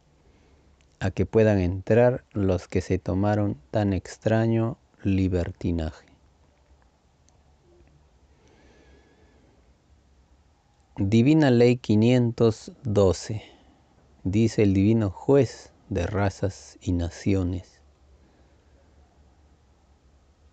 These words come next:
Es más fácil que un niño entre al reino de los cielos,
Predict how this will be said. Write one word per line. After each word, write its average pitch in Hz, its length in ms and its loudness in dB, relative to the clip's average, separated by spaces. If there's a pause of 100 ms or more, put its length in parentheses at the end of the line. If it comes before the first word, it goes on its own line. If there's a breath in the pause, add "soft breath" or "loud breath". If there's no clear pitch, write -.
(400)
Es 160 180 4
más 165 240 2
fácil 143 500 2
que 117 180 4
un 120 220 2
niño 123 380 4
entre 127 440 2
al 90 120 2
reino 107 380 2
de 90 100 2
los - 160 -4
cielos, 90 680 -2